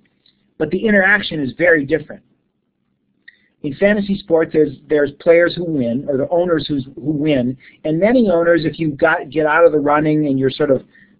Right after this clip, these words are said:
um, uh, in last place or in the, in the second division by the, by the, you know, midpoint of the year,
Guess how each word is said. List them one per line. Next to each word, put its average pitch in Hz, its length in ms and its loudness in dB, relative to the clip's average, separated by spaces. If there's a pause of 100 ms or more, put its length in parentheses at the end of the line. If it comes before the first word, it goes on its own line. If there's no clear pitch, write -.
um, 120 440 -4 (760)
uh, 135 300 -2
in 143 160 -2
last 143 360 -2
place 147 460 0
or 135 280 2
in 131 180 -4
the, 135 140 -6
in 147 100 -8
the 131 80 -6
second 156 320 -4
division 143 460 0
by 131 460 2
the, 127 220 0 (520)
by 139 320 -2
the, 135 240 -2
you 143 120 -8
know, 139 100 -2
midpoint 160 560 -2
of 131 100 -2
the 139 60 -4
year, 185 380 2